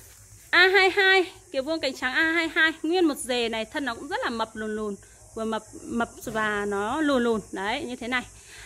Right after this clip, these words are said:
A hai hai này, tám mươi nghìn đồng. Kiểu vuông cánh trắng A hai ba. A hai ba là cái rề em thanh lý các anh chị nhá. Để em xem nó thanh lý cái gì nào.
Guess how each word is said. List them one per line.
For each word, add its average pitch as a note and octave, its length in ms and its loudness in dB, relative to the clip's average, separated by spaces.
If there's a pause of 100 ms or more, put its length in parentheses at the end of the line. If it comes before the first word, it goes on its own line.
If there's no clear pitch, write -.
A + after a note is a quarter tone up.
(120)
A F4 180 8
hai F#4+ 200 6
hai F#4 300 6
này, C#4 200 0 (140)
tám A#3+ 220 2
mươi F4 100 0
nghìn C#4+ 240 2
đồng. A3+ 200 0 (1000)
Kiểu D#4+ 120 2
vuông F#4 220 2
cánh D4+ 200 0
trắng C#4 420 0
A F4 260 6 (120)
hai F4 240 2
ba. E4+ 380 6 (1080)
A E4+ 140 4
hai F4+ 240 2
ba F4+ 340 6 (160)
là A#3+ 580 4 (520)
cái A#3 140 -2
rề D#4 200 0
em D4+ 140 0
thanh D#4 320 -4
lý C4 320 0
các F#4+ 60 0
anh F4+ 60 4
chị F#4 180 -2
nhá. E4+ 180 2 (1040)
Để - 80 -4
em B3+ 80 -4
xem C#4+ 180 -2
nó B3 60 -4 (100)
thanh C#4+ 140 -4
lý A#3 140 -4
cái C#4 80 -6
gì D#4 120 -4
nào. A3 120 -2